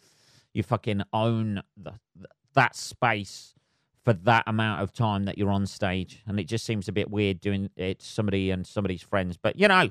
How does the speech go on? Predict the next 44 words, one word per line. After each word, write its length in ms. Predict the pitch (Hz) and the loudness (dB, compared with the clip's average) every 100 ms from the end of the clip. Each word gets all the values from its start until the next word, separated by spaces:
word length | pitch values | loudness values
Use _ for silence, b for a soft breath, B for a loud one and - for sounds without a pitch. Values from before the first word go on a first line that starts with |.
| 123 | 2
hey, 300 | 180 175 - _ _ _ _ _ _ _ _ _ _ | 4 4 2 _ _ _ _ _ _ _ _ _ _
people 260 | 165 165 147 | 2 4 6
are 40 | |
making 320 | 139 139 - 113 | 4 2 2 2
money 240 | 107 90 | 4 2
at 120 | 82 | -2
it, 100 | 76 | -4
people, 340 | - 80 76 80 _ | -10 -14 -14 -20 _
and 140 | 95 | -4
they're 80 | 95 | -4
still 240 | 90 113 95 | -2 -2 0
gigging. 320 | 95 - 80 | -2 -4 -8
So 280 | - 92 85 104 107 | -4 -2 -2 -8 -6
I, 140 | 101 98 - | -2 -2 -2
I 100 | 107 | -4
take 260 | - - 110 | 0 0 0
my 100 | 110 | -2
hat 180 | 101 - | -2 -4
off 180 | 82 - | -8 -6
to 100 | 87 | -6
'em. 140 | 73 | -6
I 60 | 80 | -6
take 240 | - 101 | -4 -4
my 100 | 87 | -4
hat 180 | 87 82 - | -6 -6 -8
off 160 | 78 | -10
to 100 | - | -4
'em. 140 | 90 85 | -4 -2
It's 140 | - | -6
just 200 | - - | -10 -8
not 120 | 90 | -6
my 180 | 87 85 | -4 -4
thing. 260 | - 85 80 b b b b b - | -4 -6 -6 b b b b b 0
Um, 580 | 101 101 101 101 98 - _ _ _ _ _ _ _ - | 4 6 4 4 2 -2 _ _ _ _ _ _ _ -4
it's, 480 | - - - - - | 2 2 0 -10 0
uh, 500 | 120 110 107 107 107 - | 2 2 2 0 -2 2
yeah, 200 | 202 156 | 4 4
it's 160 | - | 2
been 140 | - 151 | -2 2
a 40 | |
bit 160 | 135 107 | 2 2
of 100 | 113 | 4
a, 240 | 117 107 - | 4 2 -4
g-, 100 | 120 | -12